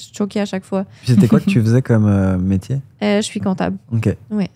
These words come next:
Speaker 1: Donc, euh, c'était une grosse décision aussi parce que j'ai étudié longtemps. J'ai, je paye des cotisations et des formations à l'ordre à chaque année. Puis je vais continuer à le faire parce que je veux pas perdre ce que j'ai acquis, euh,
Speaker 2: Ah ouais.
Speaker 1: à l'université.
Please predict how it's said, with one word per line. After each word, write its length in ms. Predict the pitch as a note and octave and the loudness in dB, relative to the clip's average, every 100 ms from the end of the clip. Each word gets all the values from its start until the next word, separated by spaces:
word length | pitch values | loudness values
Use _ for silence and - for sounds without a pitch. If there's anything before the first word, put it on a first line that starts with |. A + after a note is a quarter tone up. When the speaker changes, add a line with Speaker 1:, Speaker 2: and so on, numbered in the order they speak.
| _ _ - _ _ _ | _ _ -20 _ _ _
Speaker 1:
Donc, 200 | F#3 F3+ - | -4 -4 -4
euh, 380 | F#3+ F#3 F#3+ G3 | -2 -2 -2 -4
c'était 160 | - F#3+ | -4 -2
une 60 | |
grosse 200 | G3+ D#4 | 2 2
décision 360 | D4+ - A3+ B3+ | 0 -2 -2 -2
aussi 160 | C4+ D4 | -2 -2
parce 180 | A#3+ | -2
que 100 | - | -2
j'ai 140 | G3+ G3 | -2 -2
étudié 420 | F#3+ G3+ G3 G#3+ | -4 -4 0 2
longtemps. 580 | G3 G3 G#3 A3 C#4+ D#4 | 2 0 -2 -2 -2 -2
J'ai, 440 | A#3+ G#3 G#3 G3+ | -2 -2 0 0
je 80 | G3 | -2
paye 160 | - G#3 | -2 -2
des 80 | G#3 | -2
cotisations 560 | G#3 - G3+ G#3 G#3+ | -6 -2 -4 -2 -4
et 60 | G#3 | -4
des 80 | G#3 | -4
formations 500 | G3 F#3 G3 G#3 G3+ | -4 -4 -4 -4 -2
à 120 | F#3+ | -2
l'ordre 240 | G3+ G#3+ | -2 -2
à 80 | G3+ | -4
chaque 240 | G3 F#3+ | -6 -6
année. 400 | F#3+ F#3 F#3+ D4 - - _ - | -2 0 -2 -4 -10 -20 _ -12
Puis 100 | G3 | -4
je 60 | |
vais 120 | F#3 | -4
continuer 500 | F#3+ - F#3 - G3+ | -4 -6 -8 -6 -4
à 100 | G3 F#3 | -2 -4
le 60 | |
faire 460 | - F#3 F#3+ G3+ - | -4 -2 -2 -4 -10
parce 160 | F#3 - | -14 -10
que 160 | - | -10
je 80 | F#3 | -8
veux 60 | F3+ | -10
pas 200 | - F3 | -10 -12
perdre 260 | - - F3+ | -8 -10 -10
ce 60 | |
que 140 | - F#3 | -10 -8
j'ai 160 | F#3 | -6
acquis, 560 | F3+ - - - - F#2 | -8 -10 -16 -8 -6 -4
euh, 260 | F2+ F2 G2 G2+ - | -4 -6 -8 -8 -6
Speaker 2:
Ah 100 | F2 | -4
ouais. 200 | D2+ F2+ F2+ | -6 -8 -4
Speaker 1:
à 80 | |
l'université. 680 | F#3+ F3 F3 - - G3 | -2 -2 -4 -8 -10 -10